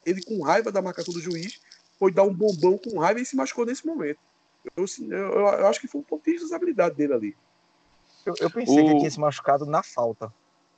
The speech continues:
Speaker 2: Eu até pensei, eu não sei,
Speaker 1: Não.
Speaker 2: eu, eu não,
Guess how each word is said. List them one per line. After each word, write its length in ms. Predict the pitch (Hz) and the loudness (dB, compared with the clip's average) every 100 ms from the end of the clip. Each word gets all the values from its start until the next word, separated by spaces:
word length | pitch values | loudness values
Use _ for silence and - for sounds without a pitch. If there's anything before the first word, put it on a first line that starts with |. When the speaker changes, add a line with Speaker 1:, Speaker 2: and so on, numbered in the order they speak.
| _ _ _ _ _ | _ _ _ _ _
Speaker 2:
Eu 160 | - 117 | -6 -4
até 200 | 117 131 | -2 -4
pensei, 360 | 160 147 127 147 | -4 -6 2 2
eu 60 | |
não 140 | 156 156 | 2 -4
sei, 180 | 135 | 2
Speaker 1:
Não. 140 | 131 120 | 2 2
Speaker 2:
eu, 240 | 123 123 | 0 -2
eu 60 | 131 | -2
não, 240 | 139 147 | -2 -4